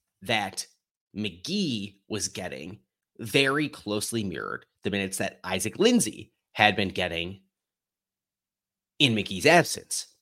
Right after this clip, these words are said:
Now we don't get any Isaac Lindsey minutes in this game. And I'm not,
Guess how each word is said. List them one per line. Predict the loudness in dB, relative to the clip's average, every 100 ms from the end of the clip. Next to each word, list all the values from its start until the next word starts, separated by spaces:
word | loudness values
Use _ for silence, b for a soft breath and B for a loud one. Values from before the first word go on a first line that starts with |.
| _ _
Now | 6 6
we | 8
don't | 6 4
get | 2 2
any | 2 0
Isaac | 0 -2 -4
Lindsey | -2 0 -2
minutes | -4 -6 -8
in | -8
this | -6
game. | -6 -6 4
And | 6
I'm | 8
not, | 6 -2